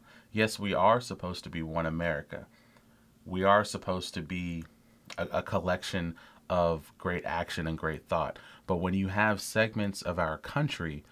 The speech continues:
who are abusing their authority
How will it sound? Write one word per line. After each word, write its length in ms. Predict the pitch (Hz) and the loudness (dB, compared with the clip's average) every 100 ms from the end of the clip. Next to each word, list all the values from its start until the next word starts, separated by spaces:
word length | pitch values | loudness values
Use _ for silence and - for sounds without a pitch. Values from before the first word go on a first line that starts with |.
| - - - | -20 -20 -8
who 580 | - 101 92 90 85 - _ | 0 0 0 -2 -6 -10 _
are 580 | 87 85 82 78 76 - _ | 0 4 4 2 -4 -10 _
abusing 680 | 85 78 - 98 123 120 101 | -4 -4 -4 2 4 4 2
their 180 | 92 82 | 2 0
authority 580 | 80 - 76 62 57 | -2 -4 -4 -4 -8